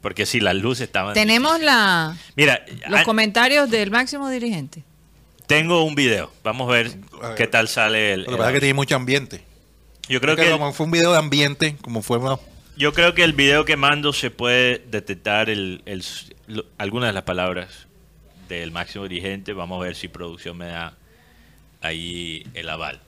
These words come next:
Speaker 1: si ellos lo revisan. Ya lo mandé al grupo interno. Mira, algo que dijo, bueno, antes de cualquier cosa me <laughs> dio mucha risa los comentarios de Fuad sobre el mismo evento. Él se quejó.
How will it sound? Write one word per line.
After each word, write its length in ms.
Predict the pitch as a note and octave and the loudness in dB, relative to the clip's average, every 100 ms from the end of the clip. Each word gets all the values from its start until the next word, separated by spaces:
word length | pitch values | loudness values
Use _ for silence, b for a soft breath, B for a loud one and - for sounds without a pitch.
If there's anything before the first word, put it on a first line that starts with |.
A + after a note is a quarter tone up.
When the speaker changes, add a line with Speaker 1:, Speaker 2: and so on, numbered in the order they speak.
| _ | _
Speaker 1:
si 140 | - E2 | -18 -14
ellos 180 | E2 E2+ | -12 -10
lo 120 | D#2+ | -12
revisan. 340 | D#2 D2+ - | -12 -14 -14
Ya 100 | - | -12
lo 80 | F2 | -8
mandé 300 | E2+ F2 F2 | -8 -6 -6
al 140 | E2 E2 | -6 -8
grupo 260 | E2+ D#2+ | -12 -12
interno. 300 | E2 D#2+ D2+ B B B B B B - - | -12 -10 -10 B B B B B B -18 -2
Mira, 360 | B2 A#2 - - _ _ | 0 0 -4 -20 _ _
algo 560 | C3+ C#3+ D#3 E3 E3 - - _ - - - | 2 4 4 2 0 -4 -16 _ -20 -20 -2
que 140 | A#2 | 0
dijo, 460 | A2+ A#2 C3+ B2+ A2+ | 0 0 2 2 2
bueno, 260 | A#2+ G2+ | 0 -2
antes 300 | F#2+ A2 C#3 | -2 0 0
de 100 | B2+ | 0
cualquier 300 | G2+ F2+ A2 | -2 -2 -2
cosa 280 | G#2+ G#2+ A#2+ | -2 -2 -4
me 120 | G2+ | -6
<laughs> 220 | C3+ - | -4 -4
dio 140 | A#2+ G#2 | -4 -4
mucha 280 | A2 A2+ G#2 | -2 0 0
risa 320 | G2+ A2 G2+ | -2 -2 -2
los 100 | F#2 | -2
comentarios 520 | F#2 E2+ D#2+ F2 G2 | -6 -8 -8 -4 -2
de 100 | F#2 | -4
Fuad 200 | - F#2 | -4 -6
sobre 580 | F2 F2+ E2 D#2 D2 - - | -6 -8 -6 -6 -8 -12 -16
el 160 | D#2 | -14
mismo 260 | E2 E2 A2 | -12 -10 -8
evento. 340 | A2 C#3 D2+ | -6 -8 -12
Él 200 | D#2+ D#2+ F#2+ | -16 -8 -2
se 260 | - D#3+ | 0 0
quejó. 440 | C#3 G2+ C3+ - | 0 -2 -4 -6